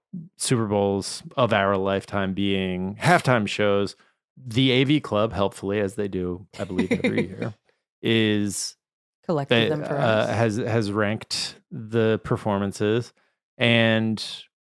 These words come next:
Speaker 1: you know, I think there's some, they, they put the last year's, uh, Dre, Snoop, Kendrick,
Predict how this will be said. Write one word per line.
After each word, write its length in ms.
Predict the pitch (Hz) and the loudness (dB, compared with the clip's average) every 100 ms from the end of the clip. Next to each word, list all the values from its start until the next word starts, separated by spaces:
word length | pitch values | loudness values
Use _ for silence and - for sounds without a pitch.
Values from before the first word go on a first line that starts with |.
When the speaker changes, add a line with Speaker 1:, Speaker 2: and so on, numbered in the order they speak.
| _ _ _ _ _ _ | _ _ _ _ _ _
Speaker 1:
you 140 | 123 131 | -2 2
know, 220 | 123 123 | 4 2
I 100 | 127 | 0
think 220 | 127 165 | 0 0
there's 220 | 147 160 - | 2 2 2
some, 260 | 143 139 | 0 0
they, 200 | 139 147 | 2 2
they 180 | 139 135 | 4 0
put 260 | - 160 - | 2 0 4
the 260 | 139 131 | 4 4
last 440 | 120 120 127 - 139 | 4 4 4 2 2
year's, 520 | 139 143 135 - - | 4 4 0 -4 -6
uh, 560 | 127 117 113 110 110 123 | 0 4 4 4 2 0
Dre, 340 | 113 123 117 113 | -2 2 2 2
Snoop, 560 | - - 113 110 - - - - _ _ | -2 -2 0 0 -4 -16 -16 -20 _ _
Kendrick, 920 | - 120 110 117 113 98 - - - | 0 0 2 2 2 0 -8 -20 -20